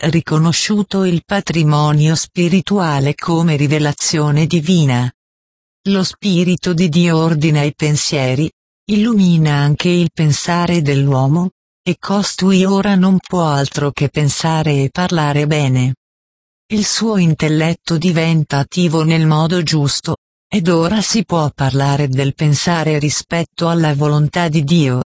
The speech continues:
che può procurare molta benedizione nei prossimi, perché costui non può fare altro che parlare bene e mai diversamente che per Dio e perciò sta anche nella benedizione speciale.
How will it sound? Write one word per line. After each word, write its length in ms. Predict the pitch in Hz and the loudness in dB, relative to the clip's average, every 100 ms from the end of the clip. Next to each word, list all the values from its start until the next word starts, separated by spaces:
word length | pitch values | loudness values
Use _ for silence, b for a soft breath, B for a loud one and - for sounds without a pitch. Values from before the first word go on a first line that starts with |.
| _ _ _ | _ _ _
che 220 | _ - 170 | _ -8 -6
può 240 | - 175 | -2 -4
procurare 720 | - 175 - 202 170 151 156 | -2 -4 -2 -2 0 0 2
molta 420 | 165 208 233 - | 2 2 0 -2
benedizione 1040 | 175 170 165 151 151 - - 143 139 135 127 | 0 2 2 0 -2 -2 -2 0 2 0 0
nei 260 | 147 156 | 0 0
prossimi, 760 | - 160 143 - 135 131 135 143 _ _ _ _ | -2 -4 -4 -2 -2 2 2 0 _ _ _ _
perché 400 | 190 175 - 180 | -4 -2 -2 -2
costui 680 | - 175 175 - 180 190 180 | 0 0 0 -2 0 2 4
non 200 | 170 156 | 2 0
può 200 | - 208 | 0 -4
fare 460 | - 170 170 180 | -2 -2 0 0
altro 320 | 170 165 - | 0 -2 -4
che 160 | 196 156 | -2 -4
parlare 640 | - 139 139 139 139 147 | -4 -2 0 0 0 -2
bene 460 | 151 160 143 151 165 | -2 0 0 2 2
e 40 | |
mai 300 | 165 160 156 | 2 2 0
diversamente 960 | 147 151 143 131 - 165 143 139 139 151 | 0 0 0 -2 -2 0 2 0 -2 -6
che 160 | - 175 | -4 -4
per 200 | 180 156 | -2 0
Dio 320 | 156 165 160 | 2 2 2
e 100 | 143 | -2
perciò 500 | - 143 147 - 208 | -2 -4 -4 -4 -2
sta 300 | 175 - 185 | -4 -4 -2
anche 460 | 180 175 180 - 156 | 0 2 0 0 0
nella 280 | 151 180 | 2 2
benedizione 1040 | 175 226 220 214 175 - - 147 135 143 156 | 0 0 0 0 -2 -2 -2 -2 0 0 0
speciale. 760 | - - - - 131 123 123 | -2 -6 -4 -2 -2 0 -2